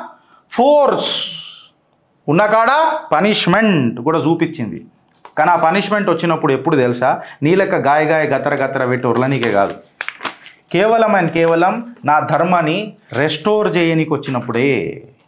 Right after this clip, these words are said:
ఇది గుర్తుపెట్టుకో. ఆ? వీళ్ళు చెప్తారు ఏందనంటే,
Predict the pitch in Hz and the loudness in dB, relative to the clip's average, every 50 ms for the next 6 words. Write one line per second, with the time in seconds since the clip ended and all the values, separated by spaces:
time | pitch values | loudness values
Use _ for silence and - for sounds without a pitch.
0 | _ _ _ - 143 139 143 127 127 127 127 117 107 95 69 - - - - _ | _ _ _ -6 -4 -2 0 0 -2 0 0 -2 -2 -2 -6 -10 -20 -20 -20 _
1 | _ _ _ _ _ _ _ _ _ _ _ _ _ _ - 147 185 226 - - | _ _ _ _ _ _ _ _ _ _ _ _ _ _ 0 2 2 2 0 -6
2 | - - _ _ _ _ _ _ _ _ _ _ _ _ _ _ _ _ _ _ | -12 -20 _ _ _ _ _ _ _ _ _ _ _ _ _ _ _ _ _ _
3 | _ _ _ _ _ _ _ _ _ _ _ _ _ _ _ _ _ _ _ _ | _ _ _ _ _ _ _ _ _ _ _ _ _ _ _ _ _ _ _ _
4 | _ _ _ _ _ _ _ _ _ _ _ _ _ _ _ _ _ _ _ _ | _ _ _ _ _ _ _ _ _ _ _ _ _ _ _ _ _ _ _ _
5 | _ _ _ _ _ _ _ _ _ _ _ - 190 208 226 220 214 214 208 233 | _ _ _ _ _ _ _ _ _ _ _ 0 2 4 4 4 4 2 2 2
6 | 240 175 123 - - - - - _ _ _ _ _ _ - 139 131 143 165 170 | 2 2 0 -2 -6 -12 -18 -20 _ _ _ _ _ _ -2 0 2 2 2 2
7 | 160 143 123 110 101 95 98 98 117 160 | 2 2 0 0 -2 -2 -2 -2 -2 -4